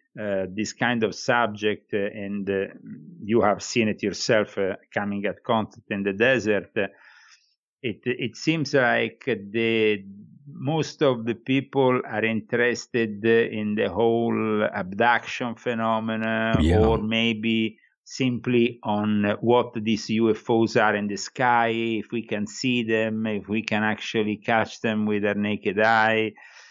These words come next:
Speaker 1: and, and without really instead, uh, um,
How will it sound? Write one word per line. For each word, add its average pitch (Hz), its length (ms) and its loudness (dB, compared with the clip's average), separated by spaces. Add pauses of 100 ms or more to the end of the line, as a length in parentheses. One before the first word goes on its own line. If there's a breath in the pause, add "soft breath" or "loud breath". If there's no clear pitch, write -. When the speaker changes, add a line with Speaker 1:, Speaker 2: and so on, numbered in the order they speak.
(200 soft breath)
Speaker 1:
and, 117 320 -2
and 123 360 -2 (300)
without 175 420 2
really 160 280 0
instead, 143 540 -2
uh, 110 840 -2
um, 98 240 -12